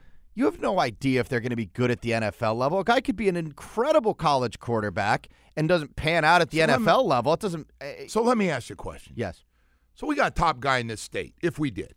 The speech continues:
Speaker 2: And
Speaker 1: Okay.
Speaker 2: he was a top five star, one of the top players. So you think Florida State, Florida, Miami aren't gonna recruit him because he might have to sit a year? You, or he might to get ready? Wh-, what are you saying?
Speaker 1: I, I think that things are changing now. I think that the landscape in college football is changing, and the fact that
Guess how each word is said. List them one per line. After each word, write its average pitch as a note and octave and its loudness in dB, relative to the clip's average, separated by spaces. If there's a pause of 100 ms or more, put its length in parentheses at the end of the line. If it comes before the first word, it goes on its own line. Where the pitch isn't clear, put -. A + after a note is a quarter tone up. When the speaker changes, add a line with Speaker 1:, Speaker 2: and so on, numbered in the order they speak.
(280)
Speaker 2:
And - -4
Speaker 1:
Okay. D3 0
Speaker 2:
he D#3 0
was C#3 -2
a C3 -6
top C3 -2
five A#2 -4
star, A2+ -6
one A2 -6
of G2 -10
the - -10
top G#2 -12
players. - -16 (460)
So - -8
you F3+ -4
think B3 -6
Florida F3+ -2
State, F3 -4
Florida, E3 -2
Miami D3 -4
aren't D3+ -6
gonna C#3+ -4
recruit C#3+ -2
him F3 -4
because C3+ -4
he A#2 -8
might B2+ -4
have C#3+ -6
to A2+ -14
sit - -6
a C#3 -2
year? D3 -6 (760)
You, C#3+ -8
or B2+ -2
he A#2+ -2
might B2+ -6
to C#3 -6
get B2 -6
ready? G#2+ -4
Wh-, C3+ -12
what A#2+ -4
are F3 -10
you F3 -10
saying? A2 -8
Speaker 1:
I, G2 -10 (160)
I A2+ 0
think D3+ -8
that C#3+ -4
things A2+ -2
are D3 -2
changing D#3+ -6
now. F2+ -10
I F#2+ -6
think A#2 -6
that C3 -6
the B2 -2
landscape C3+ -2
in E3+ -6
college C#3 0
football C#3 0
is D3 -4
changing, A2 -6
and G#2+ -8
the G#2 -8
fact A#2 -2
that G#2+ -2